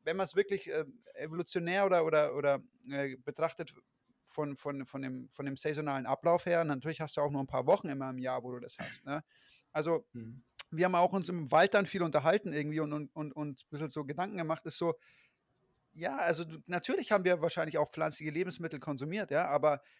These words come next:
Speaker 1: die waren halt auch nur sehr... Ähm, begrenzt verfügbar und, ähm,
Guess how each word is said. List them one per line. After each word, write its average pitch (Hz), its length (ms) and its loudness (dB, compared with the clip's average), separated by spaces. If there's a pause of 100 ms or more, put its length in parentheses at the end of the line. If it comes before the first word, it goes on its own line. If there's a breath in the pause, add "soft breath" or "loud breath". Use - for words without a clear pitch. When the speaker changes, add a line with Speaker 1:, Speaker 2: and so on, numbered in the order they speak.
(220 soft breath)
Speaker 1:
die 156 120 -4
waren 190 180 4
halt 185 100 2
auch 185 220 4
nur 185 240 2
sehr... 165 520 2
Ähm, 147 680 -2 (560)
begrenzt 185 440 0
verfügbar 185 580 2
und, 165 300 -4
ähm, 156 440 2